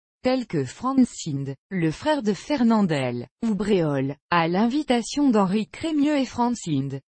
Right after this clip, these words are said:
il s'installe à Paris où il suit les cours de la rue Blanche,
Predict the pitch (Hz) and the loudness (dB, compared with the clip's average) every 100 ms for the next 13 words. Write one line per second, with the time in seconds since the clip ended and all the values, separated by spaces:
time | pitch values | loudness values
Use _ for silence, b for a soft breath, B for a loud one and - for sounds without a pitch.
0 | _ 220 202 - 262 254 - 285 285 220 | _ 0 0 -2 -2 -2 0 2 4 2
1 | 185 175 180 262 220 170 160 156 - - | 2 0 0 0 2 2 -2 -4 -8 -4
2 | 262 160 - - 294 277 170 147 151 294 | 0 -2 -4 -2 0 0 0 -2 0 0
3 | 247 190 175 147 139 - - | 2 0 0 0 -2 -6 -10